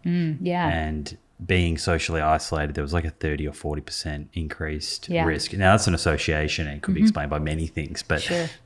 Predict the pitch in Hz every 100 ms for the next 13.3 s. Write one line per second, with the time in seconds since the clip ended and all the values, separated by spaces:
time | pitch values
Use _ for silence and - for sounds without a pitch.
0 | - 80 78 76 73 73 - 76 73 71
1 | - 80 80 82 - 175 175 190 180 208
2 | 196 - _ 196 202 185 196 180 196 196
3 | 165 165 170 170 170 170 175 196 208 151
4 | 156 160 170 160 - 160 165 165 - 90
5 | 87 80 92 92 101 - - - - 95
6 | - 98 90 - 90 82 80 78 76 -
7 | 85 78 80 76 78 76 73 80 76 73
8 | 82 80 80 78 78 73 - - - -
9 | _ _ 90 80 82 80 82 76 80 78
10 | 78 78 76 76 - 80 - 78 78 78
11 | 73 73 73 71 71 - - - 254 135
12 | 76 76 76 - - - - - 208 220
13 | 214 202